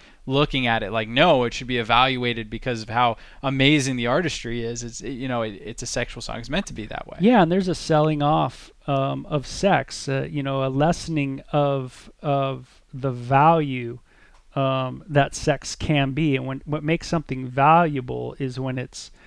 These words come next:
Speaker 2: when something is valuable or considered value, valuable, then it's considered special. We would say it's special, and there, therefore it would be even considered maybe sacred.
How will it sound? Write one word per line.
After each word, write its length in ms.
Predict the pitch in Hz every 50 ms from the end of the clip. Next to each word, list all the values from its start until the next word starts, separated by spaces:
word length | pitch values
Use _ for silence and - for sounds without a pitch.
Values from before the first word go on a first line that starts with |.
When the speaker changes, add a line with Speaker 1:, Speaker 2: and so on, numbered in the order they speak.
| - - _ _ -
Speaker 2:
when 160 | 156 160 156
something 340 | - - 220 202 175 160 160 -
is 220 | 180 196 214 160
valuable 540 | 135 131 135 123 127 131 131 131 131 139 135
or 160 | 131 123 120
considered 720 | - - 147 147 127 - - - - 196 233 226 160 135 123
value, 640 | 127 123 117 120 123 123 120 120 120 120 120 123 -
valuable, 540 | - 160 131 131 120 120 123 123 123 131 135
then 160 | 131 147 156
it's 160 | 160 156 - -
considered 480 | - 160 139 - 143 131 135 127 120
special. 680 | - - - - - 160 156 147 - - 117 117 127 - _ - - - - _ _
We 100 | - 143
would 160 | 143 139 135 -
say 160 | - - 139
it's 160 | 135 - -
special, 600 | - - - - 208 190 156 - - 123 113 117
and 140 | 120 120 123
there, 180 | 135 131 135 151
therefore 580 | - 147 143 143 139 135 - - 139 135 135 135
it 80 | 139
would 180 | 135 135 131 123
be 100 | 139 135
even 340 | 131 131 139 151 147 143 139
considered 520 | - 143 139 - - 139 135 139 139 131
maybe 240 | 143 147 151 160 170
sacred. 600 | - - - 220 247 269 - - 117 113 117 -